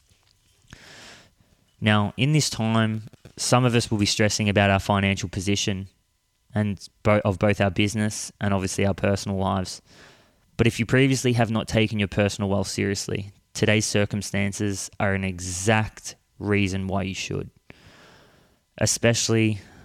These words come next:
with what, everything that I've talked about in this in-, intro, um, and where we, you know, this, the circumstance that we find ourselves in. Right now, I really, I really hope that everyone can start to see that this,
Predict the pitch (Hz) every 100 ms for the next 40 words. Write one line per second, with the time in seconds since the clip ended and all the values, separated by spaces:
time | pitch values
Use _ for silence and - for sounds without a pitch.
0 | - 104 90 101 104 101 - 104 101 95
1 | - 98 - 98 101 98 - 101 - 101
2 | 95 95 92 92 113 - 98 98 95 -
3 | 101 95 101 101 98 98 101 98 101 -
4 | - 101 - 98 101 - 104 - - -
5 | 104 98 98 98 95 95 101 - - -
6 | - - - - 104 110 110 107 104 104
7 | - - _ _ _ _ _ _ _ -
8 | - 98 98 95 107 104 101 95 - -
9 | - - 98 95 110 107 98 104 104 104
10 | 101 101 101 101 101 95 107 101 - -
11 | 104 104 98 110 98 - -